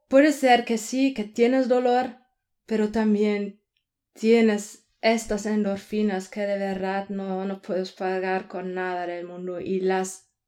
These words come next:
has generado tú, tú mismo. Esto es lo importante, depende de ti, depende totalmente de ti. Esto no te puede recetar ningún médico,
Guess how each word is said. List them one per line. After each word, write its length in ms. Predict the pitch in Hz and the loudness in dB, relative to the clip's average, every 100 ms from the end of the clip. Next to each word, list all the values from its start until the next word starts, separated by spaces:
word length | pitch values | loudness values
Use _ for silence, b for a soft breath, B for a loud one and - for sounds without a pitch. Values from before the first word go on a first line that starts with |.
| - | -12
has 260 | - 190 - | -8 -6 -6
generado 680 | - 202 202 196 202 196 190 | -2 0 0 0 -2 -4 -6
tú, 320 | 208 196 _ _ | -8 -8 _ _
tú 120 | - 202 | -8 -4
mismo. 460 | 196 185 190 185 b b b b b b b b b | -4 -4 -6 -8 b b b b b b b b b
Esto 320 | 202 214 220 | 0 0 2
es 200 | 220 214 | 2 2
lo 100 | 208 | -4
importante, 640 | 202 196 196 - 202 208 202 | -6 -6 -8 -8 -8 -8 -6
depende 680 | 196 196 233 240 247 240 226 | -6 -4 -2 0 0 0 -2
de 180 | 208 | -4
ti, 440 | 202 226 226 214 _ _ _ _ - | -4 -4 -2 -4 _ _ _ _ -12
depende 440 | 202 226 233 240 | -6 0 0 0
totalmente 760 | 240 262 269 247 226 220 220 208 | 0 -2 0 2 2 0 -2 -4
de 140 | 196 | -6
ti. 360 | 196 190 185 _ _ _ _ _ _ _ _ | -8 -10 -10 _ _ _ _ _ _ _ _
Esto 260 | 208 208 240 | -8 0 2
no 160 | 247 | 2
te 140 | 262 262 | 2 0
puede 400 | - 240 240 226 | 2 2 4 4
recetar 520 | 214 214 208 214 208 | 2 -2 -4 -2 0
ningún 460 | 214 214 208 214 220 | 2 2 2 4 6
médico, 640 | 226 240 240 254 247 | 6 4 0 -2 -4